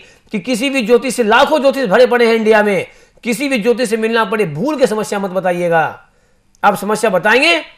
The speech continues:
वहीं फंस जाएंगे। Which astrologer read you, then treat you। कोई भी ज्योतिष यदि खुद बता दे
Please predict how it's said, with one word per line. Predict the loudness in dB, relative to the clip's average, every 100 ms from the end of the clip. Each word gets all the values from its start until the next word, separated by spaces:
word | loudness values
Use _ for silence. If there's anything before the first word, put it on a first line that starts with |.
| -4
वहीं | -2
फंस | -2 -6 -4
जाएंगे। | -8 -10 -18 _ _ _ _ _ _ _ _
Which | -2 0 2
astrologer | 0 4 4 4 2 -4 _ -6
read | -2 0
you, | 0 0 0 -4 -12
then | 0 2 2
treat | 0 -4
you। | -2 -4 -4 _ _ _ _ _
कोई | 4 4
भी | 4
ज्योतिष | 2 0 0
यदि | -4 -2
खुद | -2
बता | -2 0 0
दे | 0